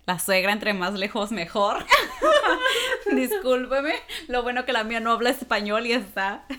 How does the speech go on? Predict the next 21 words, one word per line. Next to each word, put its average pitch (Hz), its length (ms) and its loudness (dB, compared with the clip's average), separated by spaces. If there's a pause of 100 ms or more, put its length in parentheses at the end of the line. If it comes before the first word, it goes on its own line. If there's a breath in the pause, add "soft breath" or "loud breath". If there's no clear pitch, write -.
del 226 180 2
otro 226 240 6
lado 233 240 6
del 208 260 6
charco. 214 680 2 (760 loud breath)
Pero 240 320 4
sí, 208 500 -4
sí 240 160 0
influye 254 460 2
mucho 247 500 -4 (480 loud breath)
y 226 120 2
esperemos 214 520 0
como 220 280 -6
que 185 340 -2
encontrar 220 540 2
soluciones. 220 880 -2
No 247 240 2
se 262 160 0
den 262 180 4
por 269 160 2
vencidos, 226 760 0